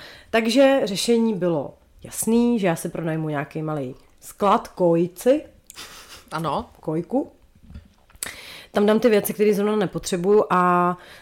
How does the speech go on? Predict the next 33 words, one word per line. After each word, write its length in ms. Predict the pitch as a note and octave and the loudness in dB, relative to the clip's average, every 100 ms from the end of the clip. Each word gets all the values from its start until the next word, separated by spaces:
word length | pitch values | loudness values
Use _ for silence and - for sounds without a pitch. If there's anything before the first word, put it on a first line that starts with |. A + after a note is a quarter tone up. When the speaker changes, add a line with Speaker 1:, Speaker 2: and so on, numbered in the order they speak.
| - | -8
Speaker 1:
zbytek 360 | F#3+ G3+ G#3 - | -4 -4 -4 -12
při-, 260 | - G3 E3+ E3 | -6 -6 -6 -10
převezeme 440 | - F#3+ F3+ D3+ | -4 -2 -2 -4
sem 220 | D#3 B3 B3 | -2 0 2
a 40 | |
budeme 260 | G3 G3 F#3+ | 2 0 0
hledat 220 | F3 E3+ | -2 -4
prostě 320 | F3 E3+ E3+ | -8 -8 -6
byt. 320 | D3+ - - _ _ _ _ - - | -6 -6 -16 _ _ _ _ -20 -8
Což 200 | C4+ D4+ | -4 0
je 120 | D4 - | -2 -4
další 360 | F3+ F#3 G3+ B3 | -8 -4 -2 0
moje 140 | A#3 | 0
oblíbená 380 | G3+ G3+ G#3 A#3+ | 0 -2 2 0
činnost, 520 | A#3+ F3 E3+ F3+ - _ _ _ | 0 -2 0 -2 -6 _ _ _
hledat 300 | C4 C4 F#3 | 6 6 4
byt, 420 | F3 F3+ G3 G#3 - - - - - C#3 F#3+ | 4 4 4 0 -10 -14 -14 -18 -14 -8 -4
<laughs> 600 | G3 F3+ A3 E3+ - - | -2 -2 -4 -6 -8 4
odepisovat 420 | C4 C4+ C4+ C#4 | 4 4 0 2
na 60 | B3 | 2
inzeráty. 580 | G3 F#3+ F#3+ F3+ F3 D3+ | 0 2 2 2 -2 -6
A 80 | G3+ | -2
teď 120 | A3+ | -2
ještě 200 | A3+ B3 | 0 0
mimochodem, 400 | C#4+ - G3+ F#3 | -2 -2 -2 0
bez 120 | G#3+ | 0
realitky, 380 | B3+ A3 - F#3+ | 2 0 -4 -6
má 100 | F#3 | -6
takovou 240 | F#3 G#3+ | -4 -6
novou 200 | G3+ G#3 | -2 -2
featureu, 500 | A3+ B3+ - A3 D#3+ E3+ | -2 -6 -4 -4 -2 -2
hrozně 260 | F#3+ G#3 | -2 -2
motivační, 640 | G#3+ G#3+ A#3 A3+ - D3 | -2 2 2 0 -6 -10